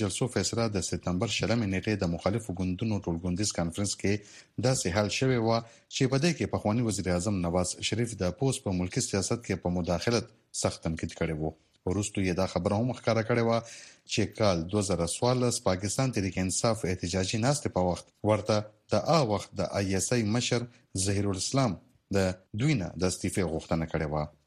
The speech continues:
د تورونو نږدې یو میاشت پس د استخباراتي ادارې پخوانی مشر لیفټیننټ جنرال ظهیر الاسلام د انګریزي ژبې ورځپاڼې د نیوز ته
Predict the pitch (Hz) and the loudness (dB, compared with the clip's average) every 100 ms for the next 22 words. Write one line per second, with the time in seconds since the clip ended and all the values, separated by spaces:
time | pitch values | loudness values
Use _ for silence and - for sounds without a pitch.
0 | 92 92 90 92 90 110 113 110 - - | -2 -2 -2 -2 0 0 2 0 -4 -20
1 | _ 110 110 101 123 113 85 117 123 113 | _ -2 -2 0 2 2 2 2 2 2
2 | 92 - 143 135 - _ - 101 92 101 | 0 0 0 0 -2 _ -2 -2 0 -2
3 | 92 95 92 95 131 98 95 110 110 90 | 2 2 2 2 0 2 2 0 -2 0
4 | 95 113 120 127 - 120 123 - _ 104 | 0 0 0 0 0 -2 -4 -16 _ 2
5 | 139 - 143 131 127 101 117 127 117 - | 2 2 0 0 -2 0 0 2 0 -2
6 | 101 92 85 92 87 - 131 90 - _ | -2 -2 0 0 0 0 2 0 -4 _
7 | _ 101 104 101 101 101 120 131 113 120 | _ 0 0 0 0 0 0 0 0 0
8 | 104 87 90 - 127 123 120 - 104 110 | 0 0 -2 0 0 2 0 -2 0 2
9 | 165 143 - | 2 2 0